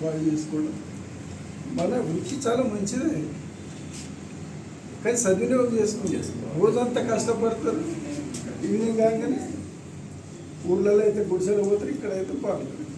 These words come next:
అది మనం చేస్తున్నాం. అంత సంప్రదాయం చేసి నాకు దగ్గరికి వస్తే కూడా నేను పేషెంట్ చాలామంది చెప్తుంటాను, "ఏం చేస్తున్నారు? సంపాదిస్తున్నారు, రోజంతా కష్టపడుతున్నారు,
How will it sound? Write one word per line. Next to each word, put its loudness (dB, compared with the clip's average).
అది -2
మనం 2
చేస్తున్నాం. 2
అంత -2
సంప్రదాయం 0
చేసి 0
నాకు -2
దగ్గరికి 2
వస్తే 2
కూడా 0
నేను 4
పేషెంట్ 0
చాలామంది -2
చెప్తుంటాను, 0
"ఏం 2
చేస్తున్నారు? -2
సంపాదిస్తున్నారు, 4
రోజంతా 2
కష్టపడుతున్నారు, -4